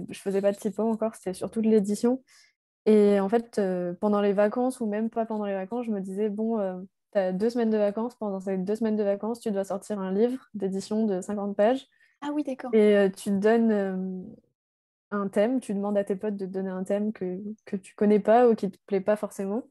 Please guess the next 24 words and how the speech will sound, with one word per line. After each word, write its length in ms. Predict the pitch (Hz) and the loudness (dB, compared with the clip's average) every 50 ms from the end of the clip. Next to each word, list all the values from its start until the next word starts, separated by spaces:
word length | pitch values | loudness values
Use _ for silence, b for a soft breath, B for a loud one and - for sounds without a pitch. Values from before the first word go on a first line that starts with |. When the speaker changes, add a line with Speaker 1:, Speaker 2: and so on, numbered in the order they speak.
| _ b b b b b b b b b b b b _ _ _ - | _ b b b b b b b b b b b b _ _ _ 0
Speaker 1:
Et, 340 | 208 202 202 202 196 190 190 185 | 2 2 4 4 2 2 2 2
euh, 680 | 180 180 180 180 175 175 175 175 175 175 180 175 175 - | 0 2 2 0 0 0 0 -2 -4 -6 -6 -6 -6 -6
et 140 | - - 190 | -6 -6 -8
tu 120 | - - 175 | -6 -6 -6
bosses. 380 | 165 156 - - - - - - | -4 -4 -4 -6 -8 -16 -10 -6
<laughs> 1000 | - - - - - - - - - _ - - - - - - - - - 220 | -2 -2 -2 -2 -4 -8 -12 -16 -20 _ -20 -16 -14 -12 -12 -12 -12 -6 2 4
Et 60 | 220 | 4
en 140 | 214 208 214 | 4 4 6
fait, 200 | - 247 254 - | 4 4 4 6
Speaker 2:
Oui, 80 | 254 226 | 6 6
du 40 | 214 | 8
coup, 40 | 208 | 8
Speaker 1:
euh, 220 | 202 196 196 190 185 | 8 8 6 6 2
Speaker 2:
t'es 220 | 185 185 - - _ _ _ _ 262 254 _ _ - | -2 -6 -12 -14 _ _ _ _ -20 -20 _ _ 0
Speaker 1:
ouais, 160 | 226 220 233 | 4 4 6
à 160 | 233 208 190 | 6 4 4
la 100 | 190 190 | 2 0
fin 140 | 190 - 220 | 0 0 0
de 60 | 214 | 2
l'année, 340 | 208 208 202 202 220 247 262 | 2 2 2 2 2 2 2
j'avais 240 | 233 220 196 190 202 | 2 2 0 0 -2
un 100 | 196 190 | -4 -4
portfolio, 640 | 190 196 196 - - 208 208 214 226 226 233 233 233 220 | -6 -8 -10 -6 -4 -2 0 2 4 4 4 4 4 4
euh, 520 | 208 196 190 190 185 185 185 185 180 | 2 2 0 0 0 -2 -2 -4 -6